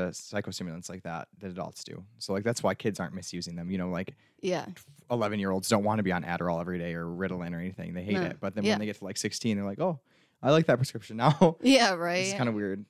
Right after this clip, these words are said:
Speaker 1: I don't know
Speaker 2: Yeah.
Speaker 1: how that works. Um, so, yeah, what about, eh, what else about anxiety? Anything, like, any advice you have for anyone listening who's, has anxiety that comes from someone who's experiencing it, that what you can do to calm down or where you can go?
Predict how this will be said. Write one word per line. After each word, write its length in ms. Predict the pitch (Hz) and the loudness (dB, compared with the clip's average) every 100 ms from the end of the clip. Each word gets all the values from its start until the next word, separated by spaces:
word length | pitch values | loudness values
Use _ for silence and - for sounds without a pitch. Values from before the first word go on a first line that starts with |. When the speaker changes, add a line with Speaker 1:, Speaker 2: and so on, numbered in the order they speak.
| _ | _
Speaker 1:
I 80 | 107 | -10
don't 100 | 107 | -8
know 60 | 98 | -4
Speaker 2:
Yeah. 40 | |
Speaker 1:
how 100 | 95 | -2
that 120 | 90 | -2
works. 340 | 85 101 - - _ _ _ _ _ _ 113 | -2 -8 -12 -20 _ _ _ _ _ _ -12
Um, 320 | 113 110 - _ _ | -8 -8 -12 _ _
so, 120 | - | 0
yeah, 120 | 156 127 | 2 2
what 160 | 135 | 2
about, 300 | 160 170 147 131 | 2 2 0 -2
eh, 100 | 123 | -6
what 160 | 127 139 | 0 2
else 160 | 151 | 2
about 160 | 147 117 | 2 0
anxiety? 380 | 117 107 90 85 | -2 -4 -6 -8
Anything, 340 | 117 131 151 | -10 -8 -8
like, 240 | 120 101 _ - | -8 -12 _ -8
any 280 | 165 185 131 | -4 -4 -4
advice 400 | 131 113 120 127 | -2 0 0 -2
you 60 | |
have 80 | 120 | -4
for 100 | - - | -6 -10
anyone 240 | 113 117 | -6 -4
listening 300 | 107 - 98 | -4 -6 -10
who's, 240 | 101 98 - | -10 -12 -14
has 220 | - 107 120 | -6 -4 -2
anxiety 560 | 131 120 120 123 123 - _ _ _ _ - - | 0 2 4 4 0 -4 _ _ _ _ -20 -4
that 180 | 101 - | -4 -2
comes 180 | 107 107 | -6 -4
from 100 | 101 | -6
someone 220 | 104 98 | -4 -4
who's 160 | 98 87 | -6 -8
experiencing 560 | - - 113 131 - | -6 -2 0 0 -2
it, 140 | 131 - | -4 -6
that 100 | - | -8
what 160 | 104 | -6
you 80 | 101 | -6
can 160 | 98 98 | -6 -2
do 100 | 92 | -2
to 60 | |
calm 240 | 92 95 98 | -4 -6 -2
down 400 | 113 117 117 110 | 0 2 0 0
or 260 | 98 92 90 | 0 0 0
where 160 | 95 | 2
you 100 | 95 | 2
can 140 | 92 104 | 0 0
go? 320 | 98 98 95 | 0 0 -2